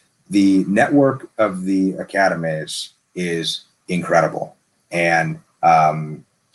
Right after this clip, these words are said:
another public service announcement, I always give credit where credit's due, uh, specifically to the Commit Foundation, um, where, um, if we rewind to my knowledge of West Point, um, the, <laughs> uh,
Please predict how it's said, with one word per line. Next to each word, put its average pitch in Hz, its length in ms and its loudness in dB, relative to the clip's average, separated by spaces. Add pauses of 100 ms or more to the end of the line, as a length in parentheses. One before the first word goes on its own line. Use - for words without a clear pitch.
another 87 240 -2
public 92 300 0
service 92 300 -2
announcement, 90 360 0
I 85 40 0
always 92 260 2
give 95 180 -6
credit 95 240 2
where 95 80 0
credit's 92 420 -2
due, 90 440 -4 (140)
uh, 87 120 0
specifically 92 600 -4
to 92 80 -6
the 90 100 -8
Commit 127 300 -4
Foundation, 78 520 -6 (480)
um, 80 540 -2 (220)
where, 87 460 2
um, 82 340 0
if 95 200 -8
we 92 60 0
rewind 101 680 4 (220)
to 92 560 -2 (600)
my 98 340 0
knowledge 101 680 2
of 92 280 2
West 80 300 -4
Point, 80 320 -6 (280)
um, 87 600 -4
the, 90 320 -4 (440)
<laughs> - 460 -20
uh, 85 380 0